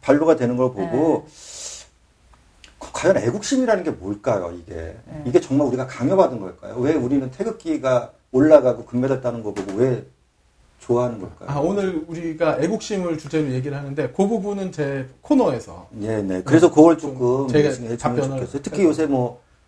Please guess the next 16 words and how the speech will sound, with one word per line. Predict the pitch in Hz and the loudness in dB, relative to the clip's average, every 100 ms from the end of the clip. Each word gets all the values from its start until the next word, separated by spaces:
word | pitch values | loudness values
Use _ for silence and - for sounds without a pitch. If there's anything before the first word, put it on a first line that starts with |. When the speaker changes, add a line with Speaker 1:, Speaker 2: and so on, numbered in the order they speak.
| _ | _
Speaker 1:
제가 | 123 117 107 - - | -4 -4 -4 -8 0
이거 | 151 180 - _ | 4 4 0 _
다음번에 | - 131 156 - 143 | -2 2 2 0 -2
한번 | 135 131 | -2 -4
더 | - 90 | -6 -8
해요. | 92 92 | -8 -8
제가 | 101 110 | -8 -6
내일 | 107 135 151 | 4 4 4
모레 | 113 110 92 | 0 -6 -8
이제 | 87 90 - | -10 -12 -12
그 | 90 92 - _ | -18 -18 -20 _
인천 | 131 139 175 | 0 0 0
상륙장면 | 175 139 113 104 | -4 -8 -10 -10
볼 | 98 | -6
거거든요. | 143 98 - 92 135 | -4 -4 -6 -8 -4
Speaker 3:
네. | 131 | -4